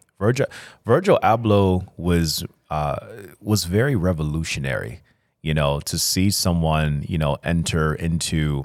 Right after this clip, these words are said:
um, uh, that seat with, you know, a brand like Louis Vuitton, you know, to be in, uh, over the entire creative culture of Louis Vuitton was, was incredible to see. So, you know, we've, we've had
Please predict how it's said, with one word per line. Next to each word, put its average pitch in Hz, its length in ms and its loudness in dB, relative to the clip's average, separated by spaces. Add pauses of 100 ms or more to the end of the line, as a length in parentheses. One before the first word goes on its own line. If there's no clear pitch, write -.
um, 65 520 -6 (140)
uh, 65 420 -6
that 85 380 -4
seat - 480 -2
with, 78 300 -8
you 85 120 -10
know, 73 160 -8
a - 80 -2
brand 73 320 -4
like 76 140 -8
Louis 76 200 -6
Vuitton, 69 500 -6 (120)
you 78 80 -12
know, 73 160 -6
to 73 160 -8
be 76 360 -6 (440)
in, 98 200 0
uh, 78 320 0
over 95 280 2
the 85 160 -2
entire 82 440 -4
creative 85 920 -6
culture - 420 -8
of 71 180 -8
Louis 69 180 -8
Vuitton 67 420 -8
was, 64 300 -8
was 62 380 -6 (220)
incredible 87 880 -4
to - 140 -8
see. 65 340 -2
So, 73 480 0 (520)
you 92 120 0
know, 90 160 4
we've, 98 260 2
we've 165 200 -2
had 78 200 -4